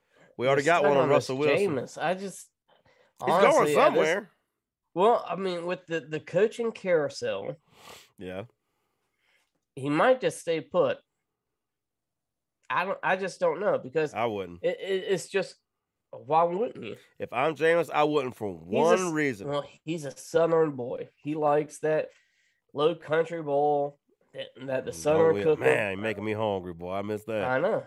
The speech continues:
Speaker 2: I'm just saying that that's what I'm, I'm, that wasn't a joke about the crab legs either.
Speaker 1: Ah. <laughs>
Speaker 2: I didn't, I didn't even think about it
Speaker 1: Bruh.
Speaker 2: until I made the joke.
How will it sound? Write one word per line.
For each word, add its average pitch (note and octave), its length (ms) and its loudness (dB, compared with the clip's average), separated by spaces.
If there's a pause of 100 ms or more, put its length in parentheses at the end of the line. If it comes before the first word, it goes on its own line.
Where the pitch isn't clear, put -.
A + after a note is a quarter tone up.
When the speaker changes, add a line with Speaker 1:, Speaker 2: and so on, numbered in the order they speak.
(600)
Speaker 2:
I'm A3 160 0
just A#3+ 180 4
saying B3 200 4
that F#3 180 0
that's G3+ 200 0
what A3 260 -6
I'm, F#3+ 260 0
I'm, F#3+ 280 0 (180)
that D3+ 200 -2
wasn't D#3+ 320 -6
a E3+ 60 -2
joke C3+ 320 -8
about C3 260 -6
the A#2 60 -20
crab B2 400 -6
legs A#2+ 320 -4
either. G#2+ 340 -10 (100)
Speaker 1:
Ah. G3+ 480 6 (140)
<laughs> F3+ 360 2
Speaker 2:
I D#3 120 2
didn't, F#3 360 4
I F#3+ 60 6
didn't G3 140 0
even F#3+ 240 0
think F#3+ 180 -4
about D3+ 220 4
it - 40 4
Speaker 1:
Bruh. C3 100 4
Speaker 2:
until C#3+ 180 -2
I D3 80 0
made D#3 240 -2
the D#3+ 80 -16
joke. B2+ 380 -10